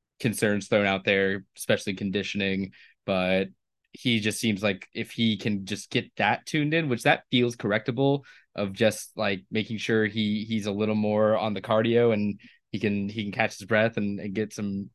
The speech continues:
crazy plays in. I think Jalen Carter could still be the best in the class, but Will Anderson seems safer, uh, and the Cardinals need basically a surefire hit here at three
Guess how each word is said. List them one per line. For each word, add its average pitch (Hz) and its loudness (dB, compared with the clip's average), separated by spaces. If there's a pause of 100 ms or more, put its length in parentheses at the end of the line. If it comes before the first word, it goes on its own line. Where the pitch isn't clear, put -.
crazy 107 0
plays 107 0
in. 117 0
I 107 -2
think 101 -6
Jalen 107 -2
Carter 107 -2
could 113 -4
still 120 0
be 127 -2
the 127 -6
best 127 -4 (400)
in 135 0
the 139 0
class, 143 0
but 101 2
Will 123 4
Anderson 113 0
seems 98 -4
safer, 98 -2 (400)
uh, 92 -2
and 98 -4
the 95 -6
Cardinals 104 2
need 101 -2 (460)
basically 139 6
a 107 2
surefire 98 2 (360)
hit - -2
here 92 -6
at 107 -4
three 95 -2